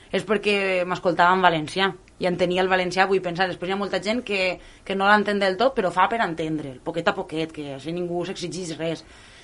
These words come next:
Però clar, dic, per a què vaig a posar subtítols en castellà? No n'hi ha prou contingut en castellà. Dic, i en anglès? No estan prou mal del cap els americans i els anglesos que tindran que vindre a veure'm a mi? Dic, no caldrà.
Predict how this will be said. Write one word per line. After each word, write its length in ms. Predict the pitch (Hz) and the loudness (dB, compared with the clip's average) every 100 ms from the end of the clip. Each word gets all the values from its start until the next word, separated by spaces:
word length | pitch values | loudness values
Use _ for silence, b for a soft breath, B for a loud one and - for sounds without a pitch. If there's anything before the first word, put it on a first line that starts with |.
| B | B
Però 140 | - 170 | -6 0
clar, 200 | 180 196 | 2 2
dic, 160 | 180 175 | 0 -2
per 120 | 175 | -2
a 60 | 165 | -2
què 100 | 175 | -2
vaig 140 | 180 | -4
a 60 | 196 | -4
posar 160 | 202 202 | -6 -6
subtítols 420 | 202 185 185 175 | -8 -8 -6 -4
en 80 | 170 | -4
castellà? 380 | 160 - 165 160 | -6 -6 -6 -4
No 160 | 180 | -2
n'hi 100 | 185 | 0
ha 120 | 220 214 | 0 0
prou 260 | 202 220 | 6 6
contingut 460 | 226 233 233 226 226 | 6 -2 0 0 0
en 100 | 226 | 0
castellà. 460 | 226 - 226 226 233 b b b b | -4 -4 4 4 2 b b b b
Dic, 220 | - 202 175 | -2 0 2
i 80 | |
en 80 | 196 | 2
anglès? 460 | 185 180 208 254 - | 2 2 2 2 -2
No 80 | 196 | -4
estan 380 | 208 - 247 240 | 0 0 0 0
prou 160 | 240 233 | 4 6
mal 200 | 226 220 | 6 4
del 120 | 214 | 6
cap 200 | 214 214 | 6 4
els 80 | 202 | 2
americans 500 | 202 190 185 196 214 | 0 -2 2 4 4
i 60 | 202 | 2
els 80 | |
anglesos 400 | 196 185 208 208 | 0 0 0 0
que 140 | 202 202 | -2 -4
tindran 320 | 196 196 214 | 2 4 4
que 80 | 220 | 2
vindre 180 | 226 220 | 0 2
a 60 | |
veure'm 240 | 220 214 208 | 2 2 -2
a 20 | |
mi? 140 | 226 277 - | -4 -6 -12
Dic, 140 | 156 156 | -10 -8
no 140 | 170 | -4
caldrà. 400 | 175 180 - 214 | -2 -2 0 -4